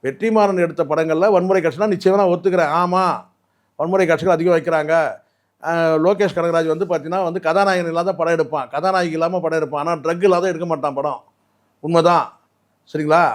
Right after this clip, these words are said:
ஆனால் நான் சொல்றேன், ஏன் இந்த கூலி படத்துல வந்து ரஜினிக்கு சம்மந்தமே இல்லாம கறி வெட்டுற மாதிரி முதல்ல கறி வெட்டுற பாய் நினைச்சேன் நான் கூட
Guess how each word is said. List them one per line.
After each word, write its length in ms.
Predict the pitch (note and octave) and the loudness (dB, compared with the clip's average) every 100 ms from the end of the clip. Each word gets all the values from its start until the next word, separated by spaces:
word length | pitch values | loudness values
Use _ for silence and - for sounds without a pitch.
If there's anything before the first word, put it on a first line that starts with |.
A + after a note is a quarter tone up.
| G2+ | -2
ஆனால் 460 | B2+ D#3+ F3+ A#3 - | -2 2 4 2 0
நான் 140 | E3 | -2
சொல்றேன், 240 | D#3 F#3 F3 | -2 0 2
ஏன் 180 | G3 D#3+ | 0 -2
இந்த 180 | C#3 C#3 C3 _ _ | -6 -8 -8 _ _
கூலி 240 | G3+ G#3+ | 0 2
படத்துல 340 | F#3+ F3+ F#3 | 0 0 0
வந்து 220 | F3+ F3 G#3 | 0 2 0
ரஜினிக்கு 380 | F3 G3 G3+ F#3 | 0 -2 -2 -2
சம்மந்தமே 420 | E3 F3+ G3+ G3+ | -2 -2 -2 0
இல்லாம 300 | G3 F#3 F#3+ | 2 0 -2
கறி 240 | G#3 F3+ G3+ | -2 0 2
வெட்டுற 240 | F#3+ F3 | 2 0
மாதிரி 240 | F3 F#3+ F3 | -2 -2 -2
முதல்ல 240 | E3+ F#3+ | -2 -2
கறி 160 | E3+ F#3+ | 2 2
வெட்டுற 240 | F#3 E3+ | 2 0
பாய் 280 | D#3+ F#3 F3+ | 0 0 0
நினைச்சேன் 260 | D#3 D3+ | -4 -6
நான் 120 | C#3+ | -6
கூட 120 | D#3 | -4